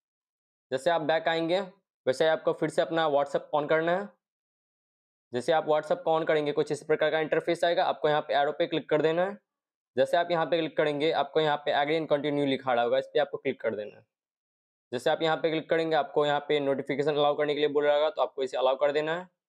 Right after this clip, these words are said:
उसके बाद आपको यहाँ पे नंबर डालने के लिए बोला जा रहा होगा, लेकिन अभी आपको नंबर नहीं डालना है। इससे आपको थ्री डॉट पे क्लिक करना है, ऊपर की ओर जो थ्री डॉट है, उसके बाद आपको यहाँ पे हेल्प लिखा रहा होगा, इस पर क्लिक करना है। और उसके बाद आपको यहाँ पे लिखा आ रहा होगा, "This doesn't answer my question", इस पर आपको क्लिक करना है।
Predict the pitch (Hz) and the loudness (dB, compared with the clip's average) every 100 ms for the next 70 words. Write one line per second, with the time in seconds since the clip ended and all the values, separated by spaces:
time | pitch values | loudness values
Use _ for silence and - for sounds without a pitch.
0 | _ _ _ _ - 151 151 165 160 156 | _ _ _ _ 2 2 4 2 2 2
1 | 156 151 160 151 143 143 143 135 131 123 | 2 2 4 2 0 0 0 2 2 4
2 | 123 117 123 143 139 139 139 139 143 135 | 2 2 2 0 0 -2 -2 -2 -2 0
3 | 139 147 127 117 117 127 - - - 160 | 0 0 0 -2 -4 -8 -8 -10 -2 -2
4 | - 151 151 151 151 147 - 156 156 147 | 0 2 2 0 -4 -4 0 0 2 0
5 | 147 143 151 143 143 - 139 151 160 190 | 0 0 2 0 -2 -4 0 0 0 -8
6 | - _ _ _ - 147 143 156 151 156 | -10 _ _ _ 0 0 2 0 0 0
7 | 135 147 147 131 127 123 143 - 135 131 | 0 0 -2 -2 0 2 0 0 -2 -2
8 | - 101 101 - _ _ _ _ _ _ | -4 -8 -8 -18 _ _ _ _ _ _
9 | _ _ _ _ _ _ _ _ 127 113 | _ _ _ _ _ _ _ _ -2 0
10 | 117 120 - - _ _ - - 151 147 | 2 0 -4 -14 _ _ -8 -2 0 0
11 | 175 175 165 165 147 147 143 147 151 139 | 0 2 0 0 0 0 -2 -2 0 2
12 | 127 139 160 165 123 117 165 156 147 160 | 2 2 0 -6 -10 -2 -2 0 0 0
13 | - 139 151 147 135 127 - 135 - 147 | 0 0 0 0 0 -4 -2 -4 0 -2
14 | 135 143 147 - 160 160 180 190 | 0 -2 -4 -2 0 0 -4 -8